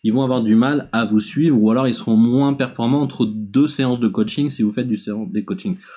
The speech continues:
Donc moi, ce que je vous conseille, c'est <clears throat> de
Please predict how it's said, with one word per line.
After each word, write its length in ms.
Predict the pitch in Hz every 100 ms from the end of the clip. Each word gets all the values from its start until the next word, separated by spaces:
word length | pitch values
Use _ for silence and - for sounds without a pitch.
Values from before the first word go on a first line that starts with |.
| - -
Donc 140 | 117
moi, 100 | 160
ce 80 | 269
que 100 | 175
je 60 | 135
vous 100 | 135
conseille, 460 | 127 113 143 214 226 - _ _
c'est 580 | - - 165 190 226 - _ _ _ _ _
<clears throat> 460 | _ _ _ _
de 920 | - 160 165 160 123 117 160 175 131